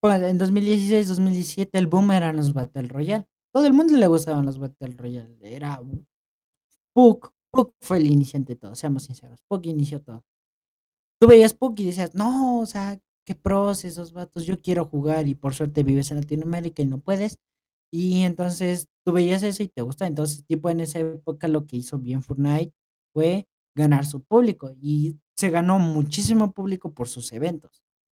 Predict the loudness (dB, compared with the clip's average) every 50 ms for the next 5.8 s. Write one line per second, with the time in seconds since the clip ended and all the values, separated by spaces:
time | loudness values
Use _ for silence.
0 | _ _ _ _ _ _ _ _ _ _ -10 -6 -4 -4 -2 -2 -2 -2 -2 -2
1 | -4 -2 -2 -2 -2 -2 -2 -2 -2 -2 0 -2 -2 -4 -4 -4 -2 0 0 0
2 | 0 -2 -2 -2 -2 -4 -4 -2 -2 -2 -2 -4 -4 -6 -6 -4 -6 -8 -8 -8
3 | -8 -8 -6 -6 -6 -4 -4 -6 -6 -8 -8 -6 -6 -8 -8 -8 -12 _ _ _
4 | _ _ _ _ -4 -2 2 2 4 4 4 2 2 2 2 2 2 0 0 -2
5 | -4 -6 -4 -2 0 2 2 2 0 0 -4 -6 -6 -6 -10